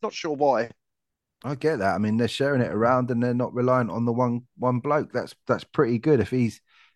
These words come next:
Speaker 2: at a wedding or away or injured, it's not gonna affect the Hibs too much. Um, th-, but I, I guess they would rather have him rather than not.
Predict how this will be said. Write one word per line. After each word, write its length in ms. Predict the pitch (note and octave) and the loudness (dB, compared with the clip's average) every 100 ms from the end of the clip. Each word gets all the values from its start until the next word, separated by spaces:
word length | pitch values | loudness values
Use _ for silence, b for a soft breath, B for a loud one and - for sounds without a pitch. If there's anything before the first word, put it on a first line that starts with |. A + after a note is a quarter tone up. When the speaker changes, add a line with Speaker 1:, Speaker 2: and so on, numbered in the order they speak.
| - | -2
Speaker 2:
at 160 | G2+ | -2
a 40 | F2+ | 2
wedding 480 | G2+ B2 A#2+ A2 G#2+ | 4 4 4 0 2
or 460 | G2 G2+ G2 F#2 - | 2 0 0 -4 -6
away 500 | G2+ F#2+ B2 B2+ A#2+ | -6 2 4 6 4
or 220 | G2+ G2+ | 2 2
injured, 460 | C3 C3+ G2+ G2+ G#2 - | 2 0 -2 -6 -6 -12
it's 180 | - - | -10 -10
not 140 | - | -10
gonna 180 | G2 F#2+ | -8 -8
affect 460 | F2 - E2+ - - b b b _ | -6 -6 -8 -10 -20 b b b _
the 60 | E2 | -4
Hibs 280 | G#2+ - - | -4 -6 -8
too 200 | G2+ G2 | -4 0
much. 480 | A#2 G2+ - - - _ _ _ | 0 0 -4 -16 -16 _ _ _
Um, 340 | F2+ F#2 F2+ E2+ | -4 -2 -4 -4
th-, 120 | G2+ | -4
but 160 | G#2 F#2 | -2 -4
I, 320 | F#2+ F#2 - | -4 -6 -10
I 40 | F#2 | -6
guess 260 | G#2 F#2+ | -4 -2
they 100 | - | -2
would 120 | F2+ F#2+ | -2 -2
rather 200 | F#2 F2 | -2 -2
have 220 | G2+ F#2 | -2 -2
him 160 | F#2 | -4
rather 200 | F#2 F#2 | -4 -4
than 220 | F2+ F#2 G2 | -4 -4 2
not. 280 | G#2 F2+ | 2 0